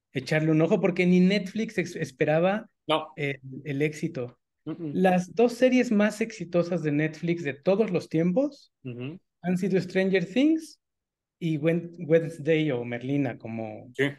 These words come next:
Speaker 1: como la quieran llamar. Las dos obviamente son series no de terror al que a lo mejor tú y yo estamos acostumbrados a ver comúnmente,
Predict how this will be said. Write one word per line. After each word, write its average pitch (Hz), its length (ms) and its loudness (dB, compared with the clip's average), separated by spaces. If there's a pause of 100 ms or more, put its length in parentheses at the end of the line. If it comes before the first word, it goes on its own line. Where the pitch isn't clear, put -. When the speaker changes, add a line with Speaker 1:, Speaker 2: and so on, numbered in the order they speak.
(520)
Speaker 1:
como 131 160 -6
la 127 140 -4
quieran 147 260 0
llamar. 135 380 -6 (420)
Las 190 220 2
dos 233 180 4
obviamente 226 460 2
son 208 260 -2
series 202 480 0 (260)
no 214 160 2
de 254 100 6
terror 196 320 2
al 202 160 4
que 175 80 -4
a - 20 2
lo 147 80 -2
mejor 170 400 -4
tú 180 120 -2
y 180 100 2
yo 175 80 0
estamos 180 320 -2
acostumbrados 151 720 -2
a 143 60 0
ver 143 360 -6
comúnmente, 180 800 0